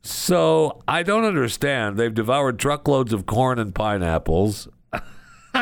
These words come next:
They've tried to divert them to other areas,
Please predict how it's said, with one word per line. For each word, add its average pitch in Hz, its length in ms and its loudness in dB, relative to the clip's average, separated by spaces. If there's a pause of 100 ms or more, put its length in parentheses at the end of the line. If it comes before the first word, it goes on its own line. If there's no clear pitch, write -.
(520)
They've 160 240 2
tried 165 300 0
to 147 180 2
divert 135 420 0
them 143 240 0
to 117 180 -2
other 135 540 2
areas, 120 640 0